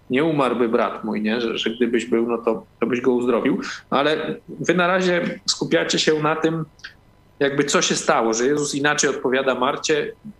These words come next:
innego inaczej Marii, nie? No to, to wiemy, tylko pytanie, dlaczego tak się dzieje,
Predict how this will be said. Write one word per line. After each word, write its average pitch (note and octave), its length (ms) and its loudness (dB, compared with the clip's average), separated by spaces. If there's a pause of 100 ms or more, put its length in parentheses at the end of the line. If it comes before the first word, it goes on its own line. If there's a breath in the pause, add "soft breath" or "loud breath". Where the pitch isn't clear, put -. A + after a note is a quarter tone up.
(100)
innego C#3 600 0
inaczej C3+ 440 0
Marii, A2 480 0
nie? C#3+ 220 -4 (640 loud breath)
No D3 80 0
to, E3 120 2
to F#3 240 0
wiemy, E3+ 380 0
tylko C#3 200 2
pytanie, D3 280 0
dlaczego D#3+ 500 0
tak G#2+ 180 -4
się A#2 160 -2
dzieje, G#2+ 340 0